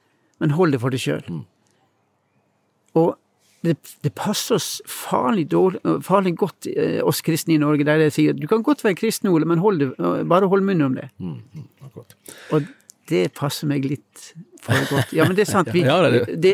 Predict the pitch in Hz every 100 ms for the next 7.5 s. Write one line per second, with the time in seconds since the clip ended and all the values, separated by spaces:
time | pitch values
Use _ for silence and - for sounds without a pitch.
0 | 180 202 175 180 165 - 139 160 - 185
1 | 165 190 196 180 220 196 160 147 131 160
2 | 151 - - 175 143 120 - 131 147 127
3 | 113 - 87 - _ _ _ _ _ _
4 | _ _ - - - _ _ _ _ -
5 | - - - - 120 120 110 113 123 156
6 | 98 120 104 82 98 98 113 107 92 -
7 | 113 117 156 - -